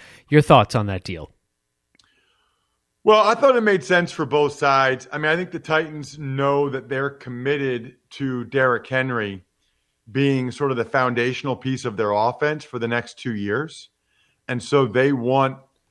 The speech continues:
Speaker 2: to make sure he's there for the next two years. For Derrick Henry,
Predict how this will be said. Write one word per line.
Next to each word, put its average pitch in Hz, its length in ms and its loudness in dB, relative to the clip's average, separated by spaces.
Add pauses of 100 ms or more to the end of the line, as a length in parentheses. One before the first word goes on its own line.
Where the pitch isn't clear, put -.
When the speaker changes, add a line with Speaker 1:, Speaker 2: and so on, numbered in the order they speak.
(220)
Speaker 2:
to 131 100 -4
make 123 200 -2
sure 131 280 -2
he's 117 240 -8
there 123 260 0
for - 160 -8
the 104 100 -4
next 101 300 -8
two 104 120 -10
years. 90 480 -8 (340)
For 143 120 -4
Derrick 185 360 4
Henry, 123 560 -2